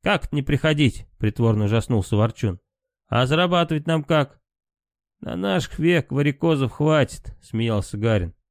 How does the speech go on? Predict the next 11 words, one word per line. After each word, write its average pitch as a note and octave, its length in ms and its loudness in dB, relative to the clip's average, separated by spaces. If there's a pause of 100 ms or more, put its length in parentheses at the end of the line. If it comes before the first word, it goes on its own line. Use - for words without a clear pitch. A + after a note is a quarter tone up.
(680)
С - 140 -20
появлением E3+ 580 2
большого D#3+ 480 0
отдела D#3 300 2
маркетинга C#3+ 640 0
реклама C#3 600 2
в - 40 -4
сми E3+ 400 2
для A#2 320 2
отделений C3+ 640 2
систематизировалась. C3+ 1080 0